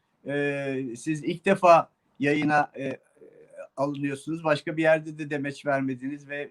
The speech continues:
e, bir televizyona da çıkmadınız. O yüzden de merakla bekledikleri sorular var. Çok sayıda, e, soru var, soru geliyor. Çok sayıda paylaşım var. E, bunlarla ilgili sizle, e, güzel bir sohbet yapacağız. E, tekrar hoş geldiniz.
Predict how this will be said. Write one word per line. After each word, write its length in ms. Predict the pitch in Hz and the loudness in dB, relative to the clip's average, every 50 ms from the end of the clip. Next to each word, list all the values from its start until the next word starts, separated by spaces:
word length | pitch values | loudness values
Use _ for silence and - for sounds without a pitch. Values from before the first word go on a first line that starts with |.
| 139 | -14
e, 160 | 143 143 135 | -16 -16 -14
bir 140 | 139 147 139 | -14 -16 -14
televizyona 600 | - 147 139 147 151 139 143 143 156 156 160 160 | -12 -12 -12 -12 -12 -14 -14 -12 -10 -10 -8 -8
da 80 | 170 165 | -10 -12
çıkmadınız. 600 | 160 - - _ 143 139 131 143 156 156 - - | -12 -14 -14 _ -6 -6 -6 -6 -6 -8 -6 -4
O 100 | 165 160 | -4 -4
yüzden 360 | - - - 175 170 165 165 | -4 0 0 2 2 2 2
de 200 | 175 180 180 - _ _ _ _ | 2 0 0 0 _ _ _ _
merakla 480 | - 143 147 170 190 196 - - 190 185 | 0 2 4 4 2 0 0 -4 -6 -4
bekledikleri 600 | 185 170 151 - 175 175 165 165 - 175 170 175 | -4 -6 -6 -8 -10 -12 -12 -12 -10 -10 -10 -10
sorular 440 | 170 - 175 170 170 175 170 175 170 | -10 -10 -6 -6 -4 0 2 2 2
var. 280 | 165 147 143 151 180 - _ - 180 _ _ _ _ _ 156 | 2 2 0 -2 -2 -2 _ -18 -20 _ _ _ _ _ -8
Çok 220 | - 165 180 - | -6 -6 -6 -6
sayıda, 560 | - - 196 190 175 170 170 165 160 156 - _ _ | -4 -2 0 0 0 2 4 2 2 2 -2 _ _
e, 200 | - 120 127 123 | -10 -10 -8 -8
soru 360 | 120 - 143 139 139 135 131 | -8 -8 -6 -6 -4 -2 0
var, 160 | 127 135 156 156 | 0 0 -2 -2
soru 280 | - - 151 151 156 | -6 -6 -6 -4 -4
geliyor. 580 | 147 139 143 143 139 135 131 131 127 143 - - - _ - - - | -4 -2 -2 -2 0 0 0 2 2 0 0 -2 -6 _ -20 -20 -20
Çok 220 | _ - 160 170 - | _ -10 -10 -8 -6
sayıda 360 | - 190 185 180 - - - | -4 -4 -2 -2 -2 -2 2
paylaşım 580 | - 151 147 143 135 135 131 - 139 131 127 131 | 4 4 4 4 0 -4 -8 -8 -8 -6 -2 -2
var. 180 | 156 185 - - _ _ _ _ _ _ _ 139 | -2 -2 -2 -6 _ _ _ _ _ _ _ -6
E, 380 | 147 151 147 151 151 147 147 | -4 -4 -2 -2 -4 -6 -6
bunlarla 440 | 160 175 185 196 208 208 208 208 202 | -6 -8 -4 0 0 0 0 2 0
ilgili 360 | 185 180 180 165 196 190 202 | -2 -2 -2 -8 -10 -10 -10
sizle, 480 | 196 - 185 180 175 185 196 202 202 196 - _ _ _ _ - | -10 -10 -14 -12 -2 2 4 4 4 2 -4 _ _ _ _ -6
e, 280 | 156 160 160 160 160 | -2 0 0 0 0
güzel 460 | 160 151 151 143 143 160 196 202 202 202 | 0 0 -2 -4 -2 4 8 8 8 8
bir 60 | 202 | 6
sohbet 480 | - 196 190 185 - - 202 196 - | 4 4 4 4 4 0 -6 -6 -4
yapacağız. 520 | - - - 131 131 160 180 214 208 - - _ _ _ _ - | -6 -6 -6 -8 -4 -2 -2 -2 -2 -4 -12 _ _ _ _ -6
E, 140 | 143 147 147 | -4 -4 -2
tekrar 400 | - 185 190 185 - 208 196 196 | -2 -4 -4 -2 0 0 2 2
hoş 220 | 196 196 196 - | 2 0 -2 -2
geldiniz. 600 | - 185 165 160 151 139 151 175 196 202 196 - | 0 0 0 0 0 -4 -6 -8 -8 -8 -10 -14